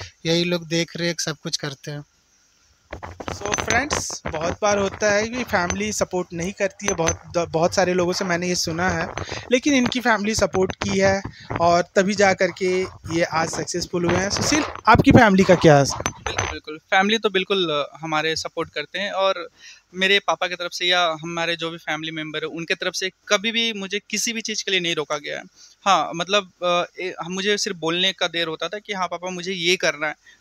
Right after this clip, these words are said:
Speaker 3: कभी पापा नहीं बोले कि, "हाँ ठीक है, क्यों करना चाहता है या क्या फ़ायदा होगा?" इससे, कभी नहीं। "हाँ ठीक है, तुमको अगर करने का मन है करो,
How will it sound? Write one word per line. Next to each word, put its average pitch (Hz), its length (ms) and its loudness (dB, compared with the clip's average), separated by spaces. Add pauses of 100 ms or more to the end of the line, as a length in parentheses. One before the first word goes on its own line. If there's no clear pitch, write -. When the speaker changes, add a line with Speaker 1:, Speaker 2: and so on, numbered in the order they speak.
(160)
Speaker 3:
कभी 208 220 2
पापा 208 240 2
नहीं 208 120 -4
बोले 196 220 -2
कि, 196 100 -14
"हाँ 190 200 0
ठीक 190 160 -8
है, 190 120 -4
क्यों 196 160 -4
करना 175 360 -2
चाहता 175 320 -2
है 175 100 -2
या 175 140 0 (360)
क्या 180 120 4
फ़ायदा 170 320 2
होगा?" 165 160 -2
इससे, 175 180 -8
कभी 185 260 -2
नहीं। 180 120 -12
"हाँ 214 140 0
ठीक 226 220 -8
है, 240 140 -10
तुमको 185 320 -6
अगर 185 120 -4
करने 165 300 -6
का 170 80 -10
मन 175 180 -8
है 269 160 -10
करो, 226 200 -2